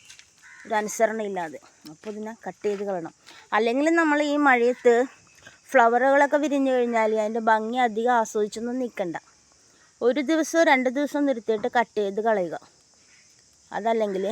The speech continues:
പെട്ടെന്ന് മഴയത്ത് ഫംഗൽ ഇൻഫെക്ഷനൊക്കെ ബാധിക്കും. പിന്നെ ഇതിനകത്തൊക്കെ ഒരു യെല്ലോ ലീഫ് വന്നാലോ ഉണങ്ങിയ സ്റ്റെം വന്നാലോ വെയിറ്റ് ചെയ്യരുത് കേട്ടോ. നമ്മൾ വെയിലുള്ള ടൈമിൽ വെയിറ്റ് ചെയ്താൽ അത്രയും കുഴപ്പമില്ല.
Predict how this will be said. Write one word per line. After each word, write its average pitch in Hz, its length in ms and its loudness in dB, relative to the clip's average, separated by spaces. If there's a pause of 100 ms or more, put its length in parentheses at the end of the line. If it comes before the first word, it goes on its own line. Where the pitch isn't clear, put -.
(260)
പെട്ടെന്ന് 214 600 2 (260)
മഴയത്ത് 196 540 -4 (1120)
ഫംഗൽ 233 340 2
ഇൻഫെക്ഷനൊക്കെ 262 640 -2
ബാധിക്കും. 175 360 0 (140)
പിന്നെ 262 400 0 (340)
ഇതിനകത്തൊക്കെ 277 600 2
ഒരു 269 160 4
യെല്ലോ 226 240 2 (100)
ലീഫ് 262 320 -2
വന്നാലോ 185 460 -4 (500)
ഉണങ്ങിയ 247 380 2
സ്റ്റെം 240 260 -2 (120)
വന്നാലോ 196 420 -2 (100)
വെയിറ്റ് 196 380 -4
ചെയ്യരുത് 208 400 2
കേട്ടോ. 175 240 -2 (680)
നമ്മൾ 226 220 2 (1080)
വെയിലുള്ള 262 400 8 (140)
ടൈമിൽ 262 360 6 (280)
വെയിറ്റ് 240 280 2
ചെയ്താൽ 233 320 4
അത്രയും 233 320 -2
കുഴപ്പമില്ല. 208 460 -4